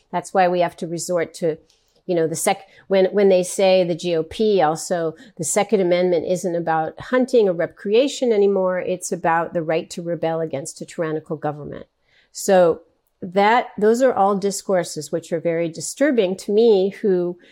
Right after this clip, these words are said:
you know, a third of my book is about coups. And to your initial question, like,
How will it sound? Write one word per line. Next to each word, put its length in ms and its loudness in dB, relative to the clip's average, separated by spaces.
you 80 2
know, 120 4
a 80 -4
third 280 2
of 140 -4
my 120 -4
book 300 -2
is 140 -4
about 340 -4
coups. 640 0
And 340 -2
to 220 0
your 180 4
initial 340 4
question, 560 -2
like, 260 -6